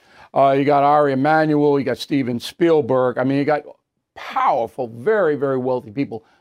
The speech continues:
funding, funding, funding progressive causes all day long. But on the Israel thing, they're muted. I, I haven't seen any demonstrations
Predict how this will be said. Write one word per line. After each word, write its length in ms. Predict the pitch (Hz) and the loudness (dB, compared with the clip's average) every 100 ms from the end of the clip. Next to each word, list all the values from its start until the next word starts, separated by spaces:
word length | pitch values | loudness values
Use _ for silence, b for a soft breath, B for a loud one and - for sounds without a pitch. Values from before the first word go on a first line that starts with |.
| _ | _
funding, 520 | _ 196 214 175 156 | _ 0 2 0 0
funding, 440 | - 156 139 123 | 0 0 0 -2
funding 440 | 120 165 165 139 123 | -2 -2 -2 -2 -4
progressive 600 | 113 110 156 143 110 _ | -8 -2 -2 -2 -12 _
causes 680 | 135 107 117 - - - - _ _ _ | -8 -8 -8 -14 -20 -20 -20 _ _ _
all 320 | 151 175 156 | 2 2 0
day 160 | 139 | -2
long. 380 | 123 131 135 - _ _ _ _ _ | -2 -4 -4 -6 _ _ _ _ _
But 120 | 165 175 | 0 2
on 160 | 180 | 2
the 160 | 175 202 | 2 2
Israel 500 | 262 196 202 180 156 | 2 2 2 2 0
thing, 640 | - 240 214 170 156 156 | 2 2 2 0 -2 -4
they're 280 | 147 147 165 | -4 0 2
muted. 680 | 156 170 233 262 175 - - _ 139 | 2 2 4 4 2 -2 -10 _ -4
I, 180 | 147 | -2
I 120 | 139 175 | 0 0
haven't 240 | 214 175 | 0 -2
seen 240 | - 196 | -2 0
any 240 | 175 170 160 | 2 2 2
demonstrations 1040 | 151 147 139 - 170 160 - 143 131 - | 2 0 -2 -4 -2 -2 -2 -4 -4 -8